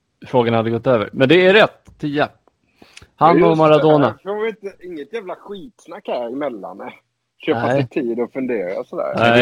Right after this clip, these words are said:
Speaker 3: är
Speaker 1: exakt.
Speaker 3: rapp podd det här,
Speaker 2: Jag
Speaker 3: det
Speaker 2: ber-
Speaker 3: går undan.
Speaker 2: Ja, verkligen. Det var ett jävla tempo hittills.
Speaker 1: <laughs> Exakt så. Ja, men tio är rätt. Och det är kvitterat då, sex sex.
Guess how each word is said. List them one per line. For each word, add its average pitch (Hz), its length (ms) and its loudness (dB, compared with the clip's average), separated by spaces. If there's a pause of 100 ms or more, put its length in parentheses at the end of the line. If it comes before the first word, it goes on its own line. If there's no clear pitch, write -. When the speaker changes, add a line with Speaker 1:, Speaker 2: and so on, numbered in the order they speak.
Speaker 3:
är 123 60 0
Speaker 1:
exakt. - 280 2
Speaker 3:
rapp 95 120 -14 (120)
podd 127 280 -6
det 113 120 -10
här, 107 60 -8
Speaker 2:
Jag 131 100 -2
Speaker 3:
det 135 40 -2
Speaker 2:
ber- 156 140 0
Speaker 3:
går 120 120 -8
undan. 123 420 -6 (480)
Speaker 2:
Ja, 135 400 -4
verkligen. 139 480 -14
Det 131 80 -16
var 127 60 -18
ett 113 240 -12
jävla 120 200 -8
tempo 123 340 -14
hittills. - 340 -12 (300)
Speaker 1:
<laughs> 127 100 -4 (2500)
Exakt 120 400 -8
så. - 80 -20 (840)
Ja, 180 400 4 (200)
men 165 240 -2
tio 190 340 2
är 202 40 4
rätt. - 420 -2
Och 127 120 -6
det 139 60 0
är 139 40 -2
kvitterat 165 520 -2
då, - 140 -14
sex 117 260 -6
sex. - 340 -12